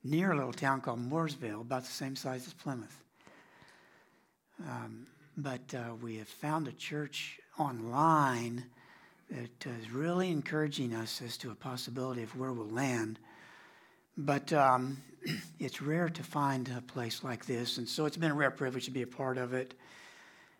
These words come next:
and, uh, something we will always cherish, and, uh, we will always cherish our memories of you, our,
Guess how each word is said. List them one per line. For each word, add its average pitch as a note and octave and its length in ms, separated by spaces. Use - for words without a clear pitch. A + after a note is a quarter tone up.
and, C3+ 320
uh, B2 200
something E3 480
we D3+ 120
will B2+ 240
always D#3+ 440
cherish, G#2 680
and, B2+ 360
uh, A#2 160
we B2 180
will A#2+ 140
always A#2+ 240
cherish A2+ 500
our A#2+ 100
memories A2+ 440
of G2+ 160
you, A2+ 400
our, G#2 240